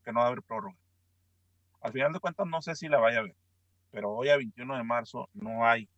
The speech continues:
no hay un anuncio, no hay una, eh, una,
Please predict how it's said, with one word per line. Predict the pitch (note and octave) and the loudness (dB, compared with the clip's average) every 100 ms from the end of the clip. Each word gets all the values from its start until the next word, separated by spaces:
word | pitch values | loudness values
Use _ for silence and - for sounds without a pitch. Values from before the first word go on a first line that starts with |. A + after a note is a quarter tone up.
| _ _ | _ _
no | G#2 A2 | -6 -4
hay | A2 | -4
un | A2 A2 | -6 -6
anuncio, | A2 A2+ A2+ - A2+ | -6 -6 -10 -10 -6
no | G#2 | -6
hay | G#2 | -6
una, | G#2 A2 G#2+ G#2 - _ _ _ _ _ _ _ | -4 0 0 -2 -12 _ _ _ _ _ _ _
eh, | - F2+ F2+ - | -16 -14 -12 -4
una, | G2+ A#2 | 4 4